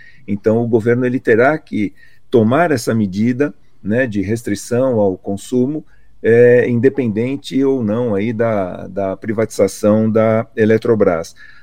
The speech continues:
As medidas que estão em curso, uma delas, a mais imediata, é um aumento do valor da bandeira vermelha patamar dois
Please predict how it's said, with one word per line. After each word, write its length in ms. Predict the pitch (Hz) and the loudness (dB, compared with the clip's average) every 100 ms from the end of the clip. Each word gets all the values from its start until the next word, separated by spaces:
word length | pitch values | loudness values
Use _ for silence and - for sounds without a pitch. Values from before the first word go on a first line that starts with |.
| - | 0
As 160 | 143 196 | 0 0
medidas 500 | 220 113 127 117 - | -2 2 2 2 -4
que 100 | 113 | -6
estão 540 | 107 - 113 107 101 | -6 0 0 2 0
em 80 | 95 | -2
curso, 420 | - 127 120 - | -2 0 0 0
uma 160 | 139 135 | 2 2
delas, 440 | 107 135 127 98 | 4 4 2 0
a 80 | 101 | 0
mais 340 | 104 127 127 | 0 0 -2
imediata, 800 | 107 104 98 107 120 - 131 135 - | -2 -2 0 0 0 0 0 0 2
é 160 | 127 | 2
um 140 | 131 139 | 2 2
aumento 480 | 143 110 139 143 | 0 0 -2 -4
do 80 | 113 | -4
valor 500 | 107 104 101 110 120 | 0 0 2 2 0
da 140 | 113 113 | 0 -2
bandeira 420 | 107 98 113 117 | 0 -2 -2 -2
vermelha 460 | 117 101 101 107 | -2 -2 0 0
patamar 500 | 101 101 - 98 98 | -2 -4 -4 -4 -4
dois 400 | 98 104 143 180 | -2 -2 -2 -6